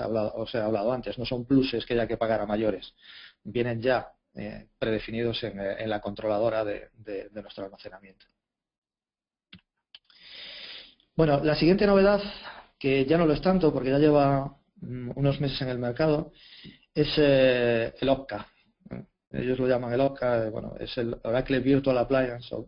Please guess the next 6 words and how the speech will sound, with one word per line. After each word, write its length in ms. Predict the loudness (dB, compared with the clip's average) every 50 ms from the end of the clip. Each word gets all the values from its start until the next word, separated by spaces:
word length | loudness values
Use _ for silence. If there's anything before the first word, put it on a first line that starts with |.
| -16 _
Virtual 400 | -2 0 0 2 2 0 -2 -2
Computer 360 | -2 -6 -4 -2 -2 -2 -2
Appliance, 560 | -2 -2 0 0 0 0 0 -4 -10 -16 -20 _ _ _ -20 -20 -20 -20 -18 -18 -18 -18 -18 -20 -20 -20 -20 _ _ _ -4
que 960 | 2 4 4 6 6 6 6 6 6 6 6 6 6 6 4 4 2 -2 -6 -14 -18 _ _ _ _ _
para 240 | -2 0 2 2 2
entornos, 560 | 0 2 4 4 4 4 6 4 4 4 2